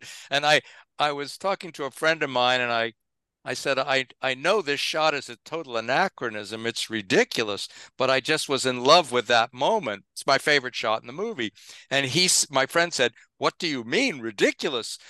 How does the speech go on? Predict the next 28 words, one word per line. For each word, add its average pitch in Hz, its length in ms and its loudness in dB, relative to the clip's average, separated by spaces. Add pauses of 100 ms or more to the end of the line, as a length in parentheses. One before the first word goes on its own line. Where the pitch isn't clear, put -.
(140)
The 135 120 -2
electrics 165 680 2
were 135 160 2
out, 196 260 6
everything. 208 480 4
They 135 160 4
had 269 240 6
to 220 80 -8
do 175 220 -6
it 135 100 -8
by 127 200 4
hand." 120 400 0 (260)
So 135 400 -6 (260)
he 185 180 -8
was 156 220 -6
meeting 156 380 2
me 127 140 0
more 147 280 4
than 135 140 2
halfway, 139 720 4
and 113 80 -2
I 117 120 2
thought, 120 220 -2
"Okay, 131 300 -2
that's 135 300 0
the 123 140 -2
ideal 127 420 0 (280)
collaboration 123 1000 -2